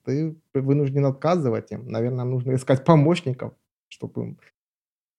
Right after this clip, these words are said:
отдавать эти заказы. А так я работаю с одним, считаю, что как будто бы на них full time. Но это как будто не как работа в офисе, а просто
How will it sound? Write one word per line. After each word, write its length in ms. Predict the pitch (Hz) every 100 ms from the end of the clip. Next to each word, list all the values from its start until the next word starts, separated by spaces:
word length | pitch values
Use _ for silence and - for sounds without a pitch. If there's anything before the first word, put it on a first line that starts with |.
| -
отдавать 560 | 143 139 139 139 123 123
эти 100 | 127
заказы. 460 | 127 131 113 110 117 120 127
А 100 | 123
так 240 | - 233 247
я 60 |
работаю 360 | 220 208 202 175
с 80 | 170
одним, 420 | 156 208 214 202
считаю, 420 | - 165 196 196
что 360 | - - 165 165
как 200 | 131 123
будто 240 | 156 139
бы 120 | 131
на 140 | 127 127
них 400 | 120 113 - _ _ _ _ _ - - 127 -
full 120 | 104 101
time. 340 | 123 120 110 117 135
Но 180 | 123 131
это 160 | 131
как 180 | 120 117
будто 400 | 123 131 98 110 123 131 _ _ _ _ _ _ _ - - -
не 100 | 131
как 220 | 180 190
работа 420 | 139 127 123 117 113
в 80 | 123
офисе, 400 | 113 101 - 113
а 100 | 110
просто 540 | 135 131 101 101